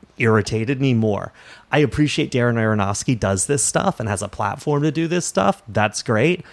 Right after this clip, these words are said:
But, like, boy, man, I thought it was, for a movie that was trying to, I thought, be so woke and, like, you know, really aware of the issues that confront us in the world, it seemed so unaware of its own, like, biases and problems.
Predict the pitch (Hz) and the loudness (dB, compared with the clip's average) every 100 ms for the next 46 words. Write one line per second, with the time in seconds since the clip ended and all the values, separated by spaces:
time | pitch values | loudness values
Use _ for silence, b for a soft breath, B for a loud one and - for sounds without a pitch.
0 | B _ 131 - 107 98 98 - 101 95 | B _ -2 2 2 2 -2 -4 0 0
1 | 92 92 92 92 113 - 110 104 107 98 | 0 -2 -4 0 0 2 0 0 -2 -2
2 | - B B - - 160 160 135 135 151 | -4 B B -20 -6 0 2 2 2 2
3 | 165 175 143 123 - 120 117 120 113 - | 2 0 0 -2 0 0 0 0 -2 0
4 | 120 120 104 92 110 - 113 101 92 98 | -2 0 -4 -2 -4 0 2 2 2 2
5 | 120 - 110 101 98 95 95 95 95 117 | 0 -2 -4 0 0 2 0 -2 -2 0
6 | 104 95 92 107 107 98 95 98 104 101 | 0 0 0 0 0 0 0 -2 -2 -4
7 | 110 95 117 98 107 98 - 101 104 - | -6 -6 -6 -6 -8 -8 -4 -2 -2 -2
8 | 104 95 90 98 131 151 B B 117 - | 0 2 4 6 4 2 B B -4 -2
9 | 120 113 - 127 123 - 113 110 104 95 | 0 0 2 2 2 0 0 2 2 2
10 | 95 110 107 - 95 98 95 92 95 92 | 2 0 0 0 0 2 0 -2 -6 -6
11 | 87 98 104 123 117 107 95 95 - 95 | -2 0 0 2 2 2 -2 -4 0 0
12 | 92 117 127 139 - | 2 2 0 0 -2